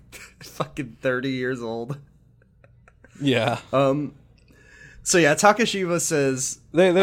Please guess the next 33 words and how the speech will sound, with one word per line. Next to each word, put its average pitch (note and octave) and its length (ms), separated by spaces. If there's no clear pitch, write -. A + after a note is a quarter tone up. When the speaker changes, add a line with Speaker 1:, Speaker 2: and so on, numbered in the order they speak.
Speaker 2:
they G3 100
were F#3 120
Speaker 1:
Ah, - 80
Speaker 2:
trying A3+ 180
to F#3+ 80
Speaker 1:
hello, D#3+ 160
Speaker 2:
average B2+ 220
Speaker 1:
I'm A#2+ 60
Speaker 2:
it A2+ 60
out. A2 320
They A#2 100
were, C3 120
they C3+ 100
were C3 120
saying, C3 240
like, B2+ 240
"Oh, C#3 160
okay, G2+ 320
well, A2 260
we A#2+ 120
have D3+ 200
one C3 180
guy A#2 200
Speaker 1:
Can - 20
Speaker 2:
who G#2 60
Speaker 1:
we A2+ 80
Speaker 2:
looks G#2+ 120
like G#2+ 120
he's G#2+ 100
about G#2+ 240
twenty, A#2 640
and A#2+ 240
so A#2+ 340